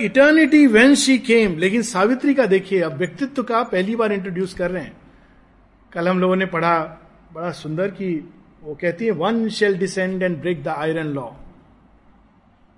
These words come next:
मैं आऊंगी एक नाम रूप की परिधि में बंध कर। अब वहां उसका वर्णन है, "Akin to the eternity whence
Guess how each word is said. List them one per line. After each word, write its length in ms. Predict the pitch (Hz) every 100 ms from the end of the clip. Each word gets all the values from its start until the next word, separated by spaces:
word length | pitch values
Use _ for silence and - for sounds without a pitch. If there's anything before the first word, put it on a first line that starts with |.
| _ _ _ -
मैं 140 | 139 175
आऊंगी 560 | 165 202 196 170 - - - _ _ _ _ _ _ _ _ -
एक 160 | 156 147 - - _ -
नाम 320 | 143 170 175
रूप 280 | 165 170 170
की 100 | 170
परिधि 440 | 160 151 156 160 196
में 200 | 180 135
बंध 220 | 156 139
कर। 180 | - - - - _ _ _ _ _ _ _ _ _ _ -
अब 300 | 160 139 - -
वहां 200 | 139 139
उसका 280 | 151 143 -
वर्णन 360 | 131 143 151 165
है, 300 | 277 - - - _ _ _ - - 208
"Akin 320 | 202 285 311
to 360 | 269 185 - 226
the 120 | 277 277
eternity 800 | 220 277 320 320 311 277 190 131
whence 320 | 208 330 339